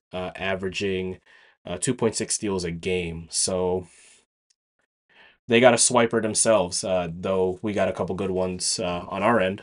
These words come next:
obviously. <laughs> Starting with our fearless leader, Boo Buie, leading the way, eighteen point four points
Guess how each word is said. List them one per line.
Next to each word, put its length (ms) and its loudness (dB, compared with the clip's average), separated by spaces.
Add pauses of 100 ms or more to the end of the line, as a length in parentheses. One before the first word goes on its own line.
obviously. 540 0 (180)
<laughs> 380 10 (500)
Starting 320 8
with 140 8
our 120 6
fearless 360 6
leader, 160 8
Boo 260 6
Buie, 360 8
leading 300 2
the 80 4
way, 260 2
eighteen 340 0
point 320 -4
four 220 -2
points 440 -6